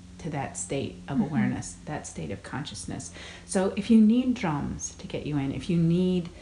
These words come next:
Speaker 1: uh, you know, the walk in the forest with the binaural beats, you
Speaker 2: Yeah.
Speaker 1: can mindfully meditate. You can sit. I'm a sitter.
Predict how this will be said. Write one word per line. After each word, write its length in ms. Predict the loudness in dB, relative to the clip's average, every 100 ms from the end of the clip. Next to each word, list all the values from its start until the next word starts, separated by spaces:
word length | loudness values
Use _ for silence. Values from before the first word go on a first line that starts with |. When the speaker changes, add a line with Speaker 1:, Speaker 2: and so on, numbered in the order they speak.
| -18 -18 -18 -20 -10
Speaker 1:
uh, 320 | -8 -6 -6 -8 -12 -16 -18 -18 -16 -14 -8
you 160 | -2 -2
know, 140 | -2 -8 -4
the 80 | 0
walk 380 | 2 2 0 -2
in 160 | -2
the 60 | -2
forest 500 | 2 4 4 2 4
with 180 | 6 6
the 60 | 4
binaural 540 | 2 4 4 2 0
beats, 440 | -2 -4 -6 -14 -14 -14 0
you 160 | 4
Speaker 2:
Yeah. 60 | 4
Speaker 1:
can 120 | 6
mindfully 720 | 6 8 8 8 6 4 0 2
meditate. 540 | 0 -2 -6 -8 -8 -14 -18 -18 -20 -10
You 140 | -8 -8
can 360 | -6 -4 -4 -6 -16 -18 -8
sit. 520 | -6 0 0 0 -6 -4
I'm 200 | 0 0
a 60 | -2
sitter. 420 | -2 0 0